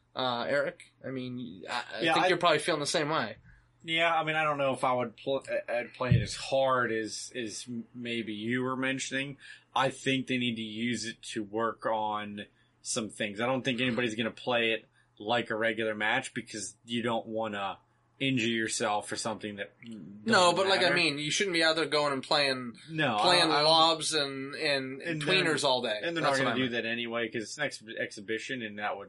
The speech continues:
Speaker 2: rile the crowd up because they wouldn't wanna see that. They wanna see a little bit of, a little bit of competitiveness, and that's probably what it's gonna be. It's probably gonna be about each of them giving seventy percent, seventy, seventy-five percent. You know, you're not gonna see any of them try to crank out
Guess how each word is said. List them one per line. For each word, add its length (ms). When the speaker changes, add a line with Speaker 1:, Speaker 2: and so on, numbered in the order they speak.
Speaker 2:
rile 260
the 80
crowd 320
up 220
because 160
they 80
wouldn't 240
wanna 160
see 200
that. 140
They 60
wanna 180
see 380
a 80
little 280
bit 220
of, 320
a 60
little 140
bit 100
of 160
competitiveness, 720
and 80
that's 120
probably 240
what 100
it's 100
gonna 180
be. 120
It's 180
probably 380
gonna 140
be 160
about 440
each 240
of 100
them 140
giving 280
seventy 360
percent, 460
seventy, 300
seventy-five 420
percent. 500
You 120
know, 120
you're 160
not 240
gonna 120
see 180
any 160
of 100
them 120
try 160
to 60
crank 400
out 360